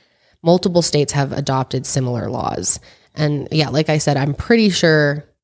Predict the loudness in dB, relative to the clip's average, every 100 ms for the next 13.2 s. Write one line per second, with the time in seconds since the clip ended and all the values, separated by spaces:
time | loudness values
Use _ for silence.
0 | _ -10 -2 0 0 -4 -2 -2 -2 -4
1 | -4 -2 -2 0 0 0 -2 -2 -4 -4
2 | -6 -4 -4 -6 -6 -6 -4 -6 -6 -8
3 | -10 -10 -10 -12 -16 -10 -6 -6 -2 -2
4 | -2 -4 -6 -4 -6 -8 -14 -20 _ _
5 | _ 0 2 4 4 4 2 4 2 2
6 | 0 0 0 -2 -2 0 2 2 2 0
7 | -2 -2 0 0 0 -8 -12 -20 _ 0
8 | 0 2 0 2 2 2 0 -2 -4 -4
9 | -4 -4 -4 -2 -4 -6 -4 -2 -2 -2
10 | -4 -6 -10 -8 -2 0 2 2 0 -2
11 | 0 2 2 2 2 2 0 0 -2 0
12 | 0 -2 0 -4 -2 -4 -4 -2 -4 -2
13 | -6